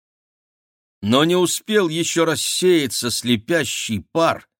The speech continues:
как над поручнями мелькнула нагая фигура с абордажным тесаком в руке. В следующее мгновение громкий всплеск провозгласил,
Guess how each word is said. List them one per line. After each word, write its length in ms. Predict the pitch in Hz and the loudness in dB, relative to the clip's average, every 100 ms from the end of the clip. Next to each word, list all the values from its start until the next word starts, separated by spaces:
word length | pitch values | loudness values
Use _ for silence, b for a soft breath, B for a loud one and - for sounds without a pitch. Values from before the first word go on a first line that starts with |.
| _ _ _ _ - | _ _ _ _ -4
как 240 | 107 - | -4 0
над 260 | 113 107 - | 0 0 -2
поручнями 680 | 143 135 127 - 131 127 | 0 0 0 -2 0 2
мелькнула 600 | 120 123 110 120 143 131 | 2 2 -2 -2 0 2
нагая 440 | 120 117 131 143 120 | 2 2 0 0 0
фигура 520 | - 117 135 135 120 | -4 -4 -2 0 -2
с 120 | - | -2
абордажным 800 | 123 117 113 101 139 104 123 117 | 0 0 0 0 0 0 0 0
тесаком 540 | 127 123 127 131 139 113 | -2 -2 -2 0 -2 0
в 60 | |
руке. 480 | 120 107 113 - - _ _ _ _ _ - | -2 -2 -6 -8 -12 _ _ _ _ _ -14
В 60 | - | -10
следующее 560 | 95 110 104 104 110 | -2 -2 -2 -2 -2
мгновение 680 | 104 92 104 113 120 117 113 | -2 -2 0 2 2 2 0
громкий 500 | 101 131 127 104 120 | 0 2 2 0 -4
всплеск 720 | - - 123 151 147 - - | -4 -6 -6 -2 -2 -4 -8
провозгласил, 920 | 127 120 113 95 117 - 170 156 107 | -6 -4 -4 -4 -4 0 2 2 0